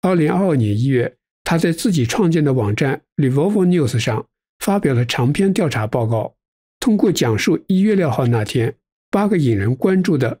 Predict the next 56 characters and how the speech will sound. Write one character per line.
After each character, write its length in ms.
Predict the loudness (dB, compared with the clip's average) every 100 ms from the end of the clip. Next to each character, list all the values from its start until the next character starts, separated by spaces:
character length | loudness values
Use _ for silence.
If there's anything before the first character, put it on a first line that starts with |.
| _
活 260 | -4 0
跃 160 | 0 0
人 180 | 0 0
士 140 | -2
的 120 | -2
所 260 | -2 -2 -2
言 240 | 0 -2
所 180 | -2 -2
行， 300 | -2 -2 -4 -6 _ _ -10
揭 180 | -2 -2
开 220 | 0 0
了 100 | 0
医 160 | 0 0
疗 180 | 0
事 160 | -2 -2
件 160 | 0 0
的 140 | -2
冰 260 | 0 0 0
山 180 | 0
一 120 | 0 0
角， 320 | -2 -4 -8 _ _
并 200 | 0 0
诞 220 | 0 0 0
生 200 | 0 0
了 80 |
一 100 | 0
个 160 | -2 -2
术 280 | -2 0 0
语 240 | 0 -4 _ _ -2
“联 260 | 0 2
邦 300 | 2 2 2
暴 180 | 2 0
动”。 320 | 0 0 -2 -8 _ _ _ _ _ _ _ _ _
医 120 | 0 2
疗 160 | 2
事 160 | 0 0
件 180 | 0 0
发 160 | 0
生 200 | 0 -2
后， 320 | 0 -4 -4 _ _ -6
上 280 | 0 0
千 220 | 0 0 2
人 180 | 0
被 160 | 0 0
抓 240 | 0 -2
捕， 320 | -2 -4 -4 _ _ _
至 160 | -2 0
少 180 | 0
九 220 | 0 0 0
百 160 | 0
五 160 | 0 0
十 160 | 0
人 220 | -2 0 0
被 160 | -2
定 260 | 0 0 0
罪。 260 | -2 -4